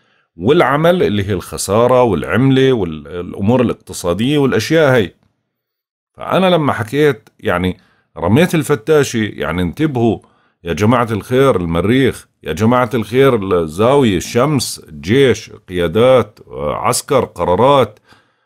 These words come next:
وراح تصير متسرعة لأنه الشمس يعني منتحسة،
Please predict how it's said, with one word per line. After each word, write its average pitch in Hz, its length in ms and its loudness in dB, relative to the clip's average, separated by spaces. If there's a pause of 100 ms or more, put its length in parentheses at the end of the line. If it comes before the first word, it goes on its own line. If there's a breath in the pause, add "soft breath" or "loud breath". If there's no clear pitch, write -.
(120 soft breath)
وراح 82 580 -2
تصير 131 300 0
متسرعة 117 800 2
لأنه 92 300 -2
الشمس 123 560 -2
يعني 95 640 -2
منتحسة، 113 800 -2